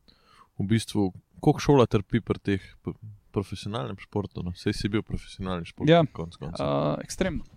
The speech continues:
Speaker 2: <laughs> Ne vem, jaz sem šel pri petnajstih letih, sem šel v, v Avstrijo igrat hokej in to pomeni, da prvega septembra sem bil v šoli, naslednjič sem prišel v šolo sredo oktobra, ne.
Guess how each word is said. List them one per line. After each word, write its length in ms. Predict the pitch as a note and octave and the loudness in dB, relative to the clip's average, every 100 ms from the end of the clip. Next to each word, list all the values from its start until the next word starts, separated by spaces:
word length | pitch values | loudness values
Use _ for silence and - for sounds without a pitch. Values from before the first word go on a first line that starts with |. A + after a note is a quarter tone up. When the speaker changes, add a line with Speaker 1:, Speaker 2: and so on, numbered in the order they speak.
| - | -10
Speaker 2:
<laughs> 580 | - - - A#3 - G#3 - G3+ A3+ - - D#4 D4+ C4 - | 6 8 10 6 8 6 8 6 8 6 2 -4 -4 -6 -8
Ne 160 | D#3 | -2
vem, 120 | E3 E3 | 0 0
jaz 140 | E3 | -6
sem 80 | - | -6
šel 160 | - E3+ | -4 -2
pri 140 | E3+ | -4
petnajstih 480 | - - F3 - F3 | -4 0 0 0 -4
letih, 300 | F#3 F3+ C#3+ | -6 -8 -10
sem 180 | - D3 | -12 -8
šel 220 | D#3+ D#3+ | -4 -4
v, 240 | D3+ C#3+ C3 B2 C3+ B2+ _ _ - D3+ | -2 -2 -2 -4 -8 -14 _ _ -16 -10
v 100 | C#3 | -2
Avstrijo 360 | C3 D#3+ - D3+ | 4 4 4 2
igrat 180 | D3+ - | 2 2
hokej 320 | F3+ - E3+ | 0 2 2
in 80 | D3+ | 2
to 100 | D3 | -2
pomeni, 360 | D3 D#3 D3 | -2 2 2
da 260 | C3 C3 C#3 - _ _ - | 2 2 0 -4 _ _ 4
prvega 240 | F3 D#3 C3+ | 6 8 4
septembra 380 | - - D#3+ | -6 -6 -6
sem 120 | C#3 D#3 | -6 -10
bil 60 | |
v 60 | - | -4
šoli, 180 | G#3 G3 _ _ - _ _ _ | -2 -2 _ _ -20 _ _ _
naslednjič 340 | - D3+ C#3+ | -4 -2 -2
sem 80 | - | -10
prišel 220 | - D3 | -14 -12
v 40 | |
šolo 280 | - C#3+ B2+ A2 _ _ _ _ _ _ _ _ | -6 -4 -2 -2 _ _ _ _ _ _ _ _
sredo 300 | - C#3+ B2+ | -8 -2 -2
oktobra, 360 | - A2+ G#2 _ _ - | -2 -4 -6 _ _ -18
ne. 160 | - | -16